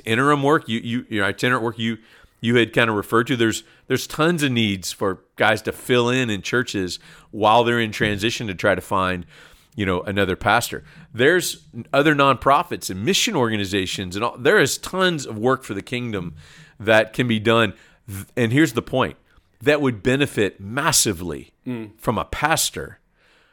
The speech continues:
Speaker 1: who has fifteen to twenty years of pastoral experience.
Speaker 2: Mm.
Speaker 1: Like,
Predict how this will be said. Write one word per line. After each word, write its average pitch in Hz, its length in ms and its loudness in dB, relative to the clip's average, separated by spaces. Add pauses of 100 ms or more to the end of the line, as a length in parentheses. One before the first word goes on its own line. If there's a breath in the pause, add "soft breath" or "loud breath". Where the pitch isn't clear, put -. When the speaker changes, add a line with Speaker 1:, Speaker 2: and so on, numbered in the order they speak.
(100)
Speaker 1:
who 123 160 0
has 123 200 0
fifteen 165 320 0
to 135 80 -6
twenty 131 240 0
years 117 160 2
of - 60 -12
pastoral 101 480 0
experience. 123 540 -2
Speaker 2:
Mm. - 40 -20 (320 soft breath)
Speaker 1:
Like, 110 180 0